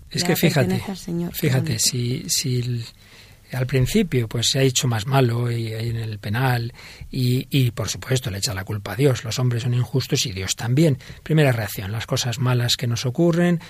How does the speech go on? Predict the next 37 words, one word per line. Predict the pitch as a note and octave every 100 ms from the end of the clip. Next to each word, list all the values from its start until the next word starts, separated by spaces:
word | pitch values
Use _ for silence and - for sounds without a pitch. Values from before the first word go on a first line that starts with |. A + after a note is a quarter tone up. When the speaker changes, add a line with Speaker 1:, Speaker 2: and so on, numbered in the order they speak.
| - -
Speaker 1:
ha |
habido | A#2+ A2+ A2
personas | A2+ - A#2+ A2+
que | A2+
las | A2 -
han | A#2+
hecho, | E3 D#3 D3+
pero | A#2
claro, | B2 A2
si | -
Dios | G#2+ G#2
las | G2
ha | G#2
permitido, | A2 G#2 A2+ E3 D3
Dios | C3+ B2+
es | C#3
injusto, | B2+ B2 D#3 -
echar | - - D#3 C#3
la | G#2
culpa | G2+ A2+ G#2+ G2
a |
Dios. | G2 F2 - - -
Pues | - C3+
bien, | E3 B2+ - - -
el | D#3+
obispo | F3 G#3 -
le | D#3+
va | D#3
a |
dar | D3
la | C#3
vuelta | B2+ B2 B2+
a | A2
la, | G#2 A2
a | B2+
la | A2+
situación. | - A2 G2 - G#2